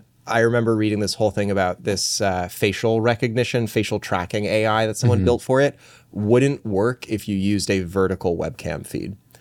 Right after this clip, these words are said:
Speaker 2: Hmm.
Speaker 1: Same exact thing, but as soon as you changed it from a, a horizontal to vertical thing, it just broke. But so yeah, uh, custom aspect ratios, custom resolutions. Uh, it can do multiple figures and subjects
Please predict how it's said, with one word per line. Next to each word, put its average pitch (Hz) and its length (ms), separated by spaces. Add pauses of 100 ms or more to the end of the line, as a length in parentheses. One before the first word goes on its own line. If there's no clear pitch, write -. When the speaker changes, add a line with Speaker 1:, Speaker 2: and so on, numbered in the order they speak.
(160)
Speaker 2:
Hmm. 110 280
Speaker 1:
Same 147 360
exact 139 380
thing, 95 420
but 104 220
as 110 160
soon 123 200
as 113 140
you 113 80
changed 107 340
it 107 140
from 104 140
a, 95 200 (320)
a 85 320 (200)
horizontal 98 420
to 87 60
vertical 87 420
thing, 92 280
it 90 280
just - 240
broke. 65 280
But 139 220 (220)
so - 120
yeah, 110 180 (140)
uh, 120 280
custom 160 280
aspect 147 380
ratios, 131 520 (280)
custom 135 260
resolutions. 113 920 (340)
Uh, 101 220
it 104 80
can 120 140
do 113 260
multiple 113 760
figures 110 520
and 98 120
subjects 120 840